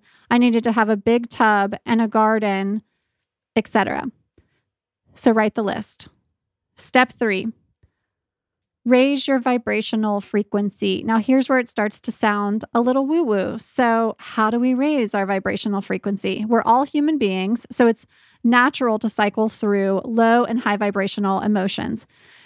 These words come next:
And we have the power to shift that vibrational state. Low vibrational feelings include feelings like shame, guilt, fear, indifference, frustration,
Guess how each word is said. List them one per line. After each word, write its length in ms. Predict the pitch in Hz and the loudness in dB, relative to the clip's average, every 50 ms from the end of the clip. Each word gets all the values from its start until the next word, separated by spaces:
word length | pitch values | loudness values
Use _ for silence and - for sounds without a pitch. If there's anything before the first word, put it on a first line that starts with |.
| _ _ - | _ _ 0
And 140 | 240 240 247 | 2 4 4
we 100 | 277 311 | 4 4
have 180 | 330 294 254 | 2 2 0
the 80 | - - | -2 -4
power 480 | - - - 277 285 269 254 233 196 196 | -4 -2 0 2 2 4 2 2 0 -2
to 140 | - - 233 | -4 -4 -4
shift 540 | - - - - 254 277 339 - - - | -4 -2 0 2 2 2 2 0 -4 -2
that 160 | - 240 208 - | -2 0 0 2
vibrational 600 | 226 220 214 220 208 214 - - 220 214 202 202 | 0 0 0 0 -2 -2 -2 -2 -4 -4 -4 -6
state. 540 | - - - - - 226 202 190 - - | -8 -10 -6 -2 -2 0 0 -2 -4 -8
Low 240 | - 233 220 233 247 | -6 -2 2 2 2
vibrational 580 | 262 302 302 302 - 269 269 247 - 247 240 226 | 2 2 0 0 0 0 -2 0 0 0 0 0
feelings 520 | 226 - 240 226 233 220 208 208 208 - | 0 0 0 0 0 0 0 -2 -2 -2
include 580 | 226 208 - - 208 208 208 196 190 185 - - | -4 -4 -2 -2 0 0 0 0 -2 -4 -6 -4
feelings 360 | - 240 214 220 220 214 208 | -2 0 0 0 0 -2 -4
like 160 | 220 202 196 - | -4 -6 -6 -4
shame, 500 | - - 220 220 214 208 202 196 190 - - - | -4 -2 0 0 0 0 -2 -2 -4 -8 -8 -4
guilt, 400 | - 220 202 190 - - - - | 0 0 0 0 0 -4 -8 -12
fear, 420 | - - - - 247 226 208 190 185 | -16 -8 -2 0 2 2 2 2 0
indifference, 720 | - - 214 214 208 214 208 196 - 196 190 190 - - | -2 -2 -4 -2 -2 -2 -2 -2 -2 -4 -4 -4 -4 -6
frustration, 880 | - - 214 214 208 - - - 220 208 220 - - - 190 185 185 | -4 -2 -2 -2 -2 -2 -2 0 0 2 0 0 0 -2 -2 -2 -4